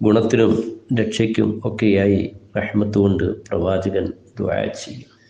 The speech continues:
അപ്പോൾ സ്വലാത്തുകൾ നമ്മൾ പതിവായി ചെല്ലുന്നവരാണ്, ധാരാളം ചൊല്ലണം.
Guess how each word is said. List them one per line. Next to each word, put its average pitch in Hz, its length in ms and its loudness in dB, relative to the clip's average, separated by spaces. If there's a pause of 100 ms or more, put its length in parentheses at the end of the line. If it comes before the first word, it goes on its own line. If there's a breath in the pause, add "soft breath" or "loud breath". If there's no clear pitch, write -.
(920 loud breath)
അപ്പോൾ 101 300 6 (720)
സ്വലാത്തുകൾ 101 760 4
നമ്മൾ 107 460 4 (100)
പതിവായി 107 280 6
ചെല്ലുന്നവരാണ്, 107 840 4 (120)
ധാരാളം 95 440 2
ചൊല്ലണം. 107 360 2